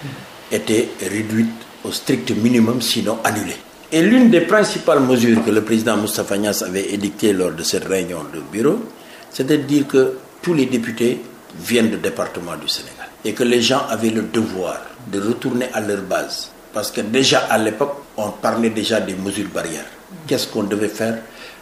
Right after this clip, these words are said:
Comment parler avec les populations ? Comment vulgariser les gestes barrières pour que, encore une fois, je suis obligé de me répéter, pour que la sensibilisation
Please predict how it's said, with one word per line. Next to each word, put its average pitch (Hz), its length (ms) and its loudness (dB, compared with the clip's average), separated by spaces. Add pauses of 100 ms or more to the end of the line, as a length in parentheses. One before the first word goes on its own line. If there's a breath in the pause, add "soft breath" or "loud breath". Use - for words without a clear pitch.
Comment 131 340 4
parler 127 340 2
avec 113 260 -2
les 113 120 4
populations ? 110 680 -2
Comment 151 380 4
vulgariser 139 680 6
les 120 160 4
gestes 117 280 0
barrières 110 380 4 (220)
pour 196 200 4
que, 208 380 6 (140)
encore 165 340 4
une 135 180 6
fois, - 500 0
je 110 120 -2
suis - 160 -2
obligé 123 360 2
de 113 100 0
me 107 80 0
répéter, 113 500 2 (420 loud breath)
pour 113 160 0
que 127 100 0
la 110 220 4
sensibilisation 113 1200 2